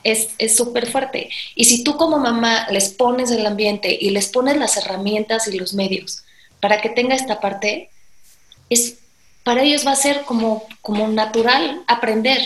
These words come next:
¿sabes? Y lo van a hacer significativo y, y van a empezar a hacer un, un, este, un andamiaje, como decían en Harvard, de,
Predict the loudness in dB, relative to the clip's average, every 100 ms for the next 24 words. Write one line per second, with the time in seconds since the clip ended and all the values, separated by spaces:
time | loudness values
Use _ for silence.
0 | -6 -8 -2 0 2 2 2 2 2 0
1 | -2 -4 -2 -4 -2 0 2 0 -2 2
2 | 2 2 0 0 0 0 2 0 -2 -8
3 | -20 -20 _ _ -2 2 4 2 0 -6
4 | -16 _ 2 4 2 2 0 2 4 4
5 | 4 4 4 2 0 -2 0 0 2 2
6 | 2 0 2 0 0 -2 2 2